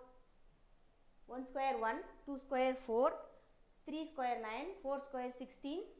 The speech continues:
ஃபைவ் ஸ்கொயர் ட்வென்டி ஃபைவ், சிக்ஸ் ஸ்கொயர் தேர்ட்டி சிக்ஸ், செவன் ஸ்கொயர் ஃபார்ட்டி நைன், எயிட் ஸ்கொயர் சிக்ஸ்டி ஃபோர், நைன் ஸ்கொயர் எயிட்டி ஒன், டென் ஸ்கொயர் ஹண்ட்ரட், லெவன் ஸ்கொயர் ஒன் டூ ஒன்,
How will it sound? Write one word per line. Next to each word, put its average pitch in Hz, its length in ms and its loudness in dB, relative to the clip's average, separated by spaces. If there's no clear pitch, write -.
ஃபைவ் 240 240 0
ஸ்கொயர் 262 360 -2
ட்வென்டி 233 380 -6
ஃபைவ், 262 200 -2
சிக்ஸ் 285 260 -12
ஸ்கொயர் 285 380 2
தேர்ட்டி 254 260 -6
சிக்ஸ், 330 260 -4
செவன் 277 320 2
ஸ்கொயர் 262 340 -2
ஃபார்ட்டி 247 320 -4
நைன், 277 180 -4
எயிட் 285 220 -4
ஸ்கொயர் 254 400 4
சிக்ஸ்டி - 340 -4
ஃபோர், 269 260 6
நைன் 285 260 0
ஸ்கொயர் 269 340 0
எயிட்டி 247 240 -2
ஒன், 302 120 -2
டென் 277 260 0
ஸ்கொயர் 262 380 -2
ஹண்ட்ரட், 220 440 -2
லெவன் 269 260 -2
ஸ்கொயர் 277 320 -2
ஒன் 262 180 0
டூ 277 80 -4
ஒன், 277 100 -2